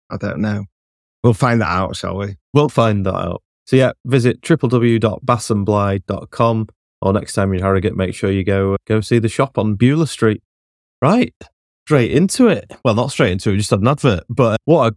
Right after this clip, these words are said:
Speaker 2: what a brilliant day. I mean, last week we were talking about Ellen Road, just saying it's been quite flat recently, and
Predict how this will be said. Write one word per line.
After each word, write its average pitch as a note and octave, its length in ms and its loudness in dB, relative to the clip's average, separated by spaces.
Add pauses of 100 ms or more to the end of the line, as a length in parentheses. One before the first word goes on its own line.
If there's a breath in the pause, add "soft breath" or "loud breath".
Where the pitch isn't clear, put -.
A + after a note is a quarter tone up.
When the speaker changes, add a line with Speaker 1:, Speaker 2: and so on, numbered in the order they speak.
(100)
Speaker 2:
what G2 200 0
a G#2+ 40 2
brilliant G2+ 400 0
day. B2+ 300 0 (160)
I A#2+ 60 2
mean, B2+ 260 2
last C3 260 -2
week A2+ 160 2
we G#2 100 0
were G#2 100 0
talking G#2 360 0
about F#2+ 320 0
Ellen F#2+ 200 -2
Road, F#2 280 0
just - 180 -10
saying F#2+ 180 0
it's F#2+ 140 -8
been F2+ 280 -6 (340)
quite - 240 -2
flat A2 280 -2
recently, F#2 500 -4
and F2+ 260 -6